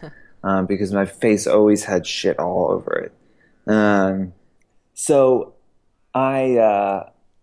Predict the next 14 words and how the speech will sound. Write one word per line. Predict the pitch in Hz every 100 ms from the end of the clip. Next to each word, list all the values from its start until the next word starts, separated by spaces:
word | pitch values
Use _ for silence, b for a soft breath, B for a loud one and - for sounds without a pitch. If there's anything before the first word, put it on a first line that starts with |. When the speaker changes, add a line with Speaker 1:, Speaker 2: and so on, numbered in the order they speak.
| _ _ _ _ _ -
Speaker 2:
yeah, | 170 110 113
no, | 139 107 -
I'm | 127
a | 120
total, | - 123 117 107 98 107
I'm | 107
a |
total | 101 107 104
slob, | - 95 95 95
and | 92
I, | 71 101 95
I, | 95
I, | 95
uh, | 92 90 87